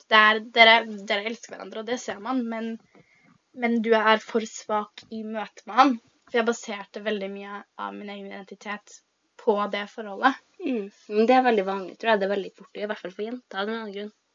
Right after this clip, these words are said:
Speaker 1: Ja. Hvorfor tror du det?
Speaker 2: Jeg vet ikke, jeg, altså, jeg tror ikke det, jeg bare vet at det er sånn, blir fort
Speaker 1: Det
Speaker 2: at
Speaker 1: er
Speaker 2: gutten
Speaker 1: ofte
Speaker 2: tar over at man henger med hans venner, liksom. Han tar med på fin-, sine fester, men han vil ikke bli med på dine fester med dine
Speaker 1: Men
Speaker 2: venner.
Speaker 1: anerkjennelse er så deilig.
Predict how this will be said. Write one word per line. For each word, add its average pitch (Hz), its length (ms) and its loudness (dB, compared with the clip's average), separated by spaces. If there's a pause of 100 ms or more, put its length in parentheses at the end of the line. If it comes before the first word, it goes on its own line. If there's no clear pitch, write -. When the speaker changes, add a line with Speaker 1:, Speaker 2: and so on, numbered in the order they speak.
(120)
Speaker 1:
Ja. 262 140 2 (760)
Hvorfor 262 320 -10
tror 262 140 -10
du 254 80 -10
det? 269 160 -14 (240)
Speaker 2:
Jeg 220 100 -6
vet 202 140 -4
ikke, 190 100 -10
jeg, 190 100 -14
altså, 190 280 2 (120)
jeg - 140 -20
tror 165 240 -10
ikke 180 160 -16
det, 185 140 -10
jeg 180 60 -14
bare 185 200 -12
vet - 160 -16
at - 160 -16
det 165 80 -2
er 170 80 4
sånn, 165 160 -4 (260)
blir 185 140 0
fort 190 140 4
Speaker 1:
Det 262 100 10
Speaker 2:
at 254 80 8
Speaker 1:
er 180 80 -2
Speaker 2:
gutten 269 300 12
Speaker 1:
ofte - 80 -4
Speaker 2:
tar 180 260 12
over 156 160 12
at 170 160 6 (380)
man 185 100 2
henger 180 240 2
med 180 120 -2
hans 175 420 -8
venner, 190 260 -10
liksom. 170 300 -10 (240)
Han 180 160 0
tar 185 180 -2
med 160 120 2
på 147 100 -2
fin-, 170 180 -8
sine 175 240 -8
fester, 196 260 -18
men 160 100 -14
han 156 160 -10
vil 180 120 -10
ikke 160 120 -16
bli 160 100 2
med 160 100 0
på 156 80 -4
dine 156 240 -6
fester - 220 -14
med 165 100 -8
dine 160 160 -10
Speaker 1:
Men 151 60 -6
Speaker 2:
venner. 302 200 0
Speaker 1:
anerkjennelse 240 880 6 (140)
er 233 240 0
så 240 400 -8
deilig. 247 380 0